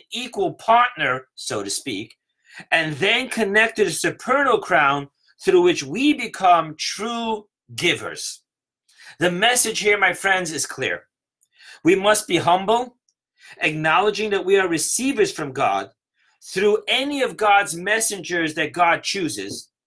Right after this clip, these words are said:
and only then can we embrace our ultimate destiny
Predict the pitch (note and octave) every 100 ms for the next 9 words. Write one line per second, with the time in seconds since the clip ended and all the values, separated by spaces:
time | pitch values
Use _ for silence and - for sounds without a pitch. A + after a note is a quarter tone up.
0 | _ _ _ - F3+ F#3 A3 C4 B3 F#3
1 | D3 A#3 B3 B3 A3 G#3+ G3+ G3 F3+ C#3+
2 | D3+ G3+ G#3+ A3+ F#3 F3 E3+ G3 A#3+ C4+
3 | A3+ G#3 C3 F#3 G3 - D#3 B2 A2 B2